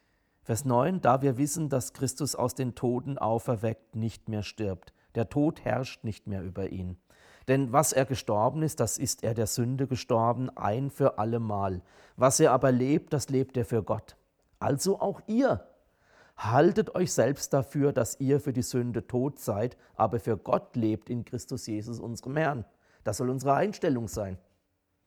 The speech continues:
Wir leben für Gott. Unser Leben ist ein Gottesdienst,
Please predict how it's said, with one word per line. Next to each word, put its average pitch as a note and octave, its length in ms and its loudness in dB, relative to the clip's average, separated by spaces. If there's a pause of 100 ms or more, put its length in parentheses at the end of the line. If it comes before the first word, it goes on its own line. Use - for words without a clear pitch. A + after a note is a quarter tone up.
(300)
Wir C3+ 80 4
leben E3 320 2
für E3 180 4
Gott. - 360 0 (1600)
Unser G3+ 400 4
Leben F3 580 4
ist - 400 -4
ein D#3+ 280 0 (120)
Gottesdienst, - 1080 0